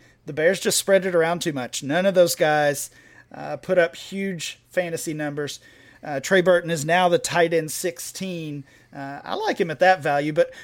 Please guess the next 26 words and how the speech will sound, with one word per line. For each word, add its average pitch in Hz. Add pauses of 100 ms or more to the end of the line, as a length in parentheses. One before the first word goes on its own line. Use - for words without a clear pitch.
who 285
are 269
a 247
couple 220
of 185
tight 180
ends 165 (260)
that 175
are 180
maybe 185
being 165
overvalued, 147
overdrafted 135
right 131
now 113 (220)
and 151
could 151
fall, 123 (280)
uh, 131
quite 165
a 139
bit 131
over 120
the 113
next -
year? 85